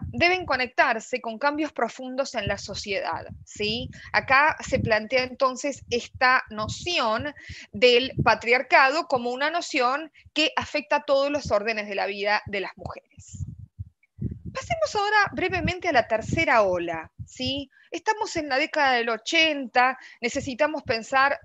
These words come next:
en este contexto lo que fue la pandemia del H I V, todo lo que esto significa para las disidencias sexogenéricas.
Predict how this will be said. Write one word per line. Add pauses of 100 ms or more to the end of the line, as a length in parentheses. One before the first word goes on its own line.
en
este
contexto (240)
lo
que
fue
la (100)
pandemia (220)
del
H
I
V, (240)
todo
lo
que
esto
significa
para
las
disidencias
sexogenéricas.